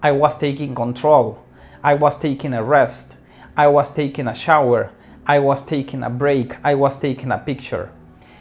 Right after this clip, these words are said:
Y así sucesivamente todas las conjugaciones. Y eso significa yo estaba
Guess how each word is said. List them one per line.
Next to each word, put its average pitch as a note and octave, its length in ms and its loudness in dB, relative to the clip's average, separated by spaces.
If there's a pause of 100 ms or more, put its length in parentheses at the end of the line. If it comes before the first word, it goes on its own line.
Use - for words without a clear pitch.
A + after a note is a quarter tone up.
(200)
Y D#3 80 2
así D#3+ 200 4
sucesivamente G3 960 0 (520)
todas E3+ 220 4
las E3+ 120 -2
conjugaciones. C3 840 -2 (480)
Y D#3+ 140 2
eso D#3+ 160 2
significa E3 580 -4
yo E3 160 0
estaba E3 760 4